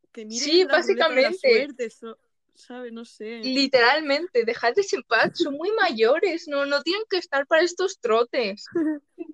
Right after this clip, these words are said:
Speaker 2: O sea, es que si no, va en
Speaker 1: Para estos
Speaker 2: serio.
Speaker 1: trotes.
Speaker 2: Va en
Speaker 1: N-,
Speaker 2: serio, es que,
Speaker 1: pero
Speaker 2: tío,
Speaker 1: la
Speaker 2: no.
Speaker 1: gente, no, pero, pero la gen-, la gente mayor, mayor, mayor, que sí que lo utiliza conscientemente,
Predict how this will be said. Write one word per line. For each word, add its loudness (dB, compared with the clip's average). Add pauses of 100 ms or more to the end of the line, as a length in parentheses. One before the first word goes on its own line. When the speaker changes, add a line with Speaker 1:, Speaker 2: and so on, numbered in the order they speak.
(340)
Speaker 2:
O 8
sea, 6
es 0 (100)
que 0
si 2 (140)
no, 0 (1300)
va 4
en -4
Speaker 1:
Para -
estos -6
Speaker 2:
serio. 4
Speaker 1:
trotes. -12 (800)
Speaker 2:
Va 4
en 2
Speaker 1:
N-, 0
Speaker 2:
serio, 0
es -2
que, -10 (100)
Speaker 1:
pero 6
Speaker 2:
tío, 10
Speaker 1:
la 6
Speaker 2:
no. 2
Speaker 1:
gente, -8 (1080)
no, -8
pero, -8 (460)
pero -8
la -8
gen-, -10
la -6
gente -10
mayor, -8 (220)
mayor, -10
mayor, -12 (480)
que -2
sí -12
que -8
lo -6
utiliza -8
conscientemente, -10